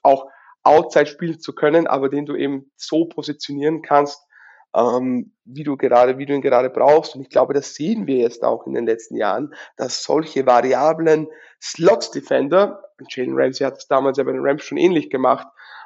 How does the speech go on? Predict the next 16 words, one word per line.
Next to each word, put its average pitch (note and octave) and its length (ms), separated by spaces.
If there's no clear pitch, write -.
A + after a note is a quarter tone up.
ähm, C3+ 280
wir C3 180
sehen C3 400
einen C3 380
Minka C3+ 260
Fitzpatrick, F3 520
der C3 100
das B2+ 140
damals B2+ 260
bei B2 100
Alabama D3 360
beispielsweise B2+ 580
schon, B2+ 200
schon C3 120
macht, C3+ 240
ja, - 240